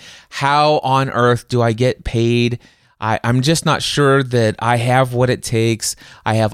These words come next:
all sorts of fears that keep holding me back. I take a couple steps forward and three steps back. It just seems like I've never been able to quite figure it out." Well, I want to encourage you to check out my Free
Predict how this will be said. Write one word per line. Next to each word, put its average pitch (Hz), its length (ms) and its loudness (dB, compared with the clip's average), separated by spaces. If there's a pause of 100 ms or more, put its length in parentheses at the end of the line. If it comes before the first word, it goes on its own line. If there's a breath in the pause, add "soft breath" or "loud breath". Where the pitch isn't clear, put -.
all 143 160 4
sorts 151 360 0
of 143 100 0
fears 127 500 0
that 123 140 -4
keep - 220 -6
holding 131 280 0
me 127 120 -2
back. 110 300 -2
I 101 80 -2
take 107 220 -6
a 101 60 -4
couple 143 320 -4
steps - 400 -4
forward 127 600 2 (340 loud breath)
and 104 180 -2
three 139 420 0
steps - 400 -2
back. 127 480 0 (300 loud breath)
It 160 160 0
just 196 200 -2
seems 185 220 0
like 160 220 0
I've 123 260 0
never 165 500 4
been 151 240 0
able 139 280 2
to 123 100 0
quite - 380 0
figure 127 640 0
it 113 360 0
out." 98 480 -4 (380 soft breath)
Well, 117 380 2
I 127 160 2
want 175 140 2
to 160 40 2
encourage 135 420 0
you 131 60 0
to 123 80 0
check 120 300 -4
out 107 260 0
my 104 240 0
Free 123 760 0